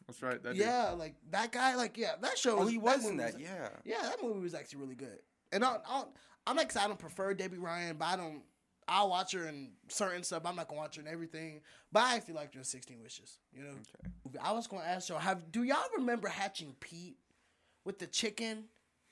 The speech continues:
Speaker 2: Y'all never seen that? Y'all never seen that movie?
Speaker 3: Mm-mm.
Speaker 2: No, it popped, it popped up on, like, YouTube for me. You never seen Hatching Pete?
Speaker 1: I think I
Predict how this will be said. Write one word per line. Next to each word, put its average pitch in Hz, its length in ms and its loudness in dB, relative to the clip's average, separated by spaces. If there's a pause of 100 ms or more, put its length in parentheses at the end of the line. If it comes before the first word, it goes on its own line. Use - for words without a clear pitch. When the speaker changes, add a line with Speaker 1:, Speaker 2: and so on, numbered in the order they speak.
(300)
Speaker 2:
Y'all 285 160 2
never 302 140 4
seen 320 200 0
that? 311 260 0
Y'all 302 140 4
never 294 140 0
seen 311 140 -2
that 294 100 -4
movie? 294 380 -6
Speaker 3:
Mm-mm. 117 200 -14 (320)
Speaker 2:
No, 247 280 0
it 262 120 0
popped, - 360 -6
it 247 100 -2
popped 262 240 -2
up 220 180 -4
on, 202 120 -6
like, 165 160 -8
YouTube 160 360 -8
for - 100 -16
me. 135 140 -12
You 285 140 -2
never 277 160 -2
seen 269 180 -4
Hatching 233 320 -4
Pete? 226 380 -12
Speaker 1:
I - 60 -10 (100)
think 180 160 -8
I 135 40 -6